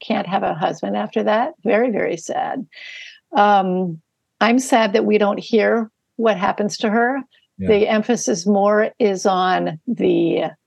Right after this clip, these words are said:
Speaker 1: abomination that the sons do in response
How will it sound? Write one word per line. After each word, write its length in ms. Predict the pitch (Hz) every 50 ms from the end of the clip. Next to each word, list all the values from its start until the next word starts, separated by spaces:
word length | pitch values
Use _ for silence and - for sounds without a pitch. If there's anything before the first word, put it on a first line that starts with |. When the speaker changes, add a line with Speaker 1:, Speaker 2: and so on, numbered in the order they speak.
| _ _ _ _ _ _ -
Speaker 1:
abomination 960 | - 175 - 190 185 190 190 185 175 170 180 180 165 - - 240 254 262 226
that 180 | 202 208 190 -
the 120 | - 180
sons 440 | 160 - - 196 175 196 202 185 175
do 200 | 175 208 202 190
in 100 | 190 190
response 720 | 180 180 180 175 - - - 202 220 247 311 349 - -